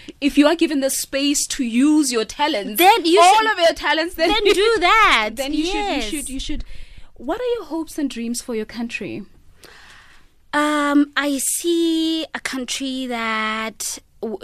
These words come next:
Speaker 2: a country that has more women in science and technology, because now it is in, it is, uh, it is infested with,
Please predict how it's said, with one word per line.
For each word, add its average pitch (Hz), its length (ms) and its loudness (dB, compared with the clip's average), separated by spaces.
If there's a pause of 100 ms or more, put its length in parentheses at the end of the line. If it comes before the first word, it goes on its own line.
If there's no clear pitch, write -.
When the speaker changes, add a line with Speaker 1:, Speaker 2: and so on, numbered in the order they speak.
(100)
Speaker 2:
a - 200 -2
country 254 320 -6
that 214 160 -4
has 202 260 -4
more 208 240 0
women 196 360 -2
in 196 120 -4
science 190 320 -4
and 202 100 -8
technology, 196 760 -6 (160)
because 196 320 -12
now 180 460 -2
it - 180 -10
is 160 280 -4 (120)
in, 165 280 -4
it 170 120 -8
is, 165 400 -8
uh, 170 280 -10
it 170 160 -10
is 156 120 -8
infested - 840 -4
with, 160 160 -10